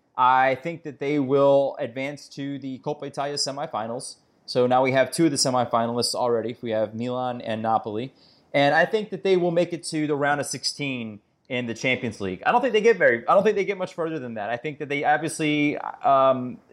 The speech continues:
they, they want, they, they have aspirations to advance past the group stage, which they didn't do last year. But I don't know that this season, I, I, I think if they're, if they, they need to give Ancelotti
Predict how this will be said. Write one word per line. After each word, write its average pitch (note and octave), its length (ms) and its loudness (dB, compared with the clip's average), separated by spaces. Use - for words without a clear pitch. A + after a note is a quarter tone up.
they, C#3 220 2
they B2+ 140 2
want, C#3 320 0
they, B2+ 160 -4
they B2 160 -2
have C3 240 0
aspirations C3 640 -2
to A#2+ 100 -6
advance A#2 320 -6
past A#2 240 -4
the A#2+ 60 -10
group C#3 200 -2
stage, C#3+ 280 -4
which A2+ 100 -8
they A2 100 -2
didn't C3+ 280 2
do A#2+ 160 -4
last C3+ 320 4
year. A2 280 0
But C#3+ 120 4
I D3 40 4
don't F#3 260 4
know F#3+ 200 4
that D#3+ 240 -8
this D#3+ 200 -8
season, D3 840 -12
I, - 80 -4
I, D#3 320 2
I D#3+ 40 4
think G3+ 260 0
if F3+ 120 -2
they're, E3 380 2
if - 180 -14
they, D#3+ 220 -8
they F3+ 140 2
need G#3 140 4
to B3+ 80 0
give F#3+ 240 0
Ancelotti C#3+ 840 -4